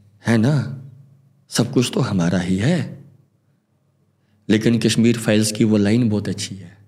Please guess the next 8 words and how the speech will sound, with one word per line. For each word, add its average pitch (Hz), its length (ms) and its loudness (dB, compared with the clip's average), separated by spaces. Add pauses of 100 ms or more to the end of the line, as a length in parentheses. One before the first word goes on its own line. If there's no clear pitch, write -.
(460)
सरकार 95 460 -2
चाहे 95 260 -4
उनकी, 92 360 -8
ये 95 80 -6
system - 400 -10
तो 101 100 -14
हमारा - 400 -20 (100)
है। - 100 -20